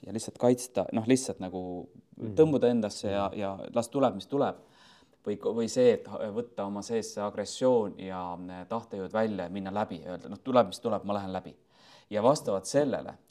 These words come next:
Speaker 1: nii-öelda on, on lausa tüüp nagu agressori tüüp, kes on siis nagu see jõulisema juhtimise eelistusega,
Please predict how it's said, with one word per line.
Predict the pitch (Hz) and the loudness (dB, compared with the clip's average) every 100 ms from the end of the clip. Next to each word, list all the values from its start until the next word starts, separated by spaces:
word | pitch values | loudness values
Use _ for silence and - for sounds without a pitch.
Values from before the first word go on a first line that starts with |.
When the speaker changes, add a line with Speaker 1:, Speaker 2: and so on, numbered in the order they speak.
| _ | _
Speaker 1:
nii-öelda | 101 98 101 | -6 -4 -2
on, | 95 | -2
on | 98 | 0
lausa | 98 113 107 | 2 2 0
tüüp | 135 127 87 | 0 0 -2
nagu | 92 | -4
agressori | 95 - 131 - 92 | 0 2 2 0 -12
tüüp, | - 190 185 - - - | -4 -4 -4 -8 -20 -8
kes | 110 104 | -4 -4
on | |
siis | 95 98 | -4 -4
nagu | 104 95 | -4 -4
see | 92 | -6
jõulisema | 92 - 135 147 107 101 95 | -4 4 6 6 4 0 -2
juhtimise | 110 139 - 87 90 90 | 0 -2 -4 -10 -6 0
eelistusega, | 127 151 165 - 85 82 | 4 4 2 -6 -10 -12